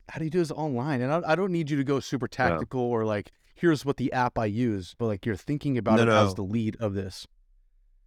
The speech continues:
Speaker 2: Dude, it's, I mean, yeah, it, it, it is the biggest challenge of my leadership career because,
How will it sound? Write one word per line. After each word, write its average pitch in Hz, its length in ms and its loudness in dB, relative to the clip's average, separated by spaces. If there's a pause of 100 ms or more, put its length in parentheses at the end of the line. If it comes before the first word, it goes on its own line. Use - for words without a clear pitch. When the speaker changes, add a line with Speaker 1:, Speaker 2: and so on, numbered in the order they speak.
(580)
Speaker 2:
Dude, 127 140 4
it's, 117 180 2 (160)
I 87 120 -8
mean, 120 280 2 (100)
yeah, 92 260 -2 (240)
it, 113 180 -10
it, 113 280 -6
it 135 140 0
is 120 340 0
the 95 400 -2 (240)
biggest 110 380 0
challenge 90 380 -2
of 82 140 -12
my 85 120 -8
leadership 85 460 -8
career 82 520 2
because, 90 380 0